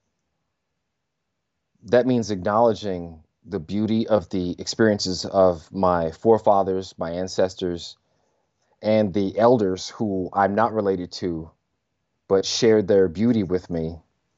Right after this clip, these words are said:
while they were still living, because now that they're gone,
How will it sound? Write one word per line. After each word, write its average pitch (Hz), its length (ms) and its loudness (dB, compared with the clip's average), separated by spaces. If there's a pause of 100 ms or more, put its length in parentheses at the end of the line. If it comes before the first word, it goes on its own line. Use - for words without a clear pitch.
(160)
while 98 260 6
they 101 100 4
were 92 100 -2
still 107 260 2
living, 123 460 -2 (640)
because 104 220 -6
now 110 200 4
that 110 120 -2
they're 104 120 2
gone, 95 560 2